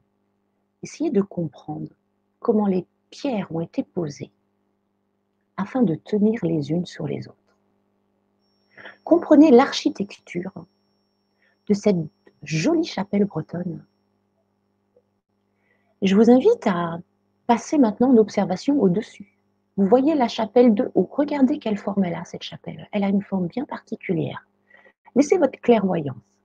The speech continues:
et claire connaissance vous montrer la forme de cette chapelle. Je vous invite maintenant à faire un zoom,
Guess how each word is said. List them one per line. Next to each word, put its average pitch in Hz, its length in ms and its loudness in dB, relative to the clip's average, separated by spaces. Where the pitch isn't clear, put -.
et 208 100 2
claire 240 360 -2
connaissance - 480 -8
vous 208 120 4
montrer 208 280 0
la 170 100 -4
forme 165 300 -4
de 156 80 -10
cette - 220 -16
chapelle. - 280 -16
Je 185 100 2
vous 208 120 4
invite 240 340 2
maintenant 208 360 2
à 208 80 0
faire 214 220 0
un 196 120 6
zoom, 160 420 2